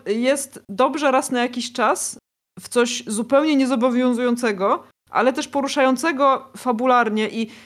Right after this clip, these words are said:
też właśnie, bo gra jest w pełni jakby udźwiękowiona, ma voice aktorów, którzy też robią świetną robotę w tej grze. Em, bardzo mi się podoba, e,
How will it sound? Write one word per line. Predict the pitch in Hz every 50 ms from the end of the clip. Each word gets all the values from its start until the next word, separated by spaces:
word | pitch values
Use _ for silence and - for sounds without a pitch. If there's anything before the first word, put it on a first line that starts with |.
| _
też | - 220 226 233
właśnie, | - 220 254 262 254 262 254
bo | 220 240 233
gra | 240 - 214 220 233 254
jest | 262 247 - - -
w | -
pełni | - 247 254 262 262 262
jakby | 262 247 233 220
udźwiękowiona, | 247 226 202 202 233 240 226 - 226 202 220 220 214 214
ma | 214 208 208 208 208
voice | 190 202 220 220 -
aktorów, | 226 214 - - 226 214 208 208 208
którzy | - - 220 208 202
też | 214 214 185
robią | 208 214 202 208 202
świetną | - - 277 - 226 208 202
robotę | 196 185 185 185 190 185
w | 180
tej | - 180 175
grze. | 170 160 165 156 185 - _ _ _ _ _ _ _ _ _
Em, | - 196 202 202 196 196 196 196 196 202 202 196 202 202 - - - _ _ _ - - 214 185
bardzo | 196 190 233 226 226 233
mi | 233 233
się | 233 269
podoba, | - 247 233 214 226 226 190 220 214 202 208 202
e, | -